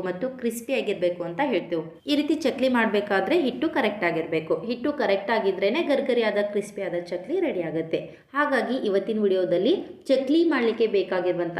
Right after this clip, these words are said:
ಹಿಟ್ಟನ್ನು ತುಂಬ ಸುಲಭವಾಗಿ ನಾವು ಯಾವ ರೀತಿ ರೆಡಿ ಮಾಡೋದು ಅಂತ ತೋರಿಸ್ತಾ ಇದ್ದೀನಿ. ಹಲೋ ವೀಕ್ಷಕರೇ, ಎಲ್ರಿಗೂ ನಮಸ್ಕಾರ. ದೀಪಾ ಈಸಿ ಹೋಮ್ ರೆಸಿಪಿಗೆ ತಮ್ಮೆಲ್ರಿಗೂ ಸ್ವಾಗತ. ಮೊದಲು ಇದಕ್ಕೆ ಬೇಕಾಗಿರುವಂಥ ಸಾಮಗ್ರಿಗಳು ಏನೇನಂತ ನೋಡ್ಕೊಳ್ಳೋಣ. ರೇಷನ್ ಅಕ್ಕಿ ತೊಗೊಂಡಿದ್ದೀನಿ,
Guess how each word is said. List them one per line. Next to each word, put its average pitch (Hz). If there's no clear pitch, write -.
ಹಿಟ್ಟನ್ನು 262
ತುಂಬ 240
ಸುಲಭವಾಗಿ 196
ನಾವು 202
ಯಾವ 180
ರೀತಿ 185
ರೆಡಿ 185
ಮಾಡೋದು 175
ಅಂತ 170
ತೋರಿಸ್ತಾ 170
ಇದ್ದೀನಿ. 160
ಹಲೋ 285
ವೀಕ್ಷಕರೇ, 285
ಎಲ್ರಿಗೂ 190
ನಮಸ್ಕಾರ. 175
ದೀಪಾ 196
ಈಸಿ 180
ಹೋಮ್ 277
ರೆಸಿಪಿಗೆ 202
ತಮ್ಮೆಲ್ರಿಗೂ 247
ಸ್ವಾಗತ. 170
ಮೊದಲು 269
ಇದಕ್ಕೆ 226
ಬೇಕಾಗಿರುವಂಥ 214
ಸಾಮಗ್ರಿಗಳು 226
ಏನೇನಂತ 175
ನೋಡ್ಕೊಳ್ಳೋಣ. 170
ರೇಷನ್ 269
ಅಕ್ಕಿ 220
ತೊಗೊಂಡಿದ್ದೀನಿ, 170